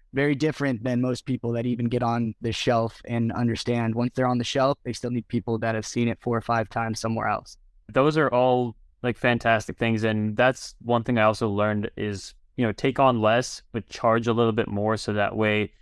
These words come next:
Speaker 2: you give the clients the right amount of attention and you, you actually fulfill on the services that you promised. 'Cause sometimes, like, I made this mistake in the past where I would take on so many different clients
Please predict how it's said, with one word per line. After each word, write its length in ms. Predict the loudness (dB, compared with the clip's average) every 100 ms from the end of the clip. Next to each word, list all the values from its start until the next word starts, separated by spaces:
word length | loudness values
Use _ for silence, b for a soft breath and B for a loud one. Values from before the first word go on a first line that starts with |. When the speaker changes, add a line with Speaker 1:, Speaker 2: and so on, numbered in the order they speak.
| _ _ -4
Speaker 2:
you 60 |
give 320 | 2 2 2
the 80 | -2
clients 480 | 0 2 2 2 -2
the 140 | -4
right 200 | 2 2
amount 240 | 4 2 2
of 60 |
attention 640 | 0 -2 -4 -2 -2 -2 -6 _ _ -20 -20 -6
and 420 | 0 2 2 2
you, 160 | 0 -2 -2
you 140 | 2
actually 240 | 2 2 -2
fulfill 360 | -2 2 4
on 120 | 4
the 80 | 2
services 400 | 0 -2 -2 -4
that 100 | -6
you 80 | -8
promised. 540 | 0 2 4 2 -4
'Cause 120 | -12 -4
sometimes, 520 | -2 0 0 0 0
like, 260 | -2 -2 -20 _ _ -2
I 120 | 2
made 180 | 2 2
this 140 | 0
mistake 300 | -2 -2 -2
in 40 | -4
the 80 |
past 380 | -2 0 0 -2
where 320 | -2 0 -2 -6 _ _ -2
I 60 |
would 100 | -2
take 180 | 2 2
on 200 | 2 0
so 260 | -4 0 0
many 220 | 2 0
different 260 | -2 -6 -4
clients 560 | 0 2 0 -4 -14